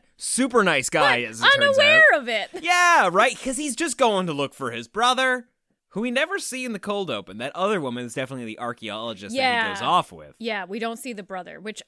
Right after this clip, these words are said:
Speaker 2: I, I assume means he's long gone.
Speaker 1: He's one of them skeletons, right?
Speaker 2: <laughs>
Speaker 1: There's a lot of
Speaker 2: Definitely a skeleton.
Speaker 1: bones.
Speaker 2: Yeah, so Matthias meets our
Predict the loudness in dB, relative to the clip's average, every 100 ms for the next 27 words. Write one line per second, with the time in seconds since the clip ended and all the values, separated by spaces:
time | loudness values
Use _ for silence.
0 | -16 -8 -2 -2 -4 -8 -8 -8 -10 -12
1 | -14 -14 -14 -14 -12 -12 -12 -14 -12 -12
2 | -10 -6 0 2 4 2 0 -2 -2 -2
3 | -10 -10 -4 0 -2 -4 -6 0 2 2
4 | 2 -2 0 2 2 2 0 0 -2 -2
5 | 0 -2 -2 -4 -6 -8 -12 -14 -16 -18
6 | _ _ _ _ _ _ -6 -6 -6 -10
7 | -8 -4 -4 -4 -6 -8 -6 -8 -6 -8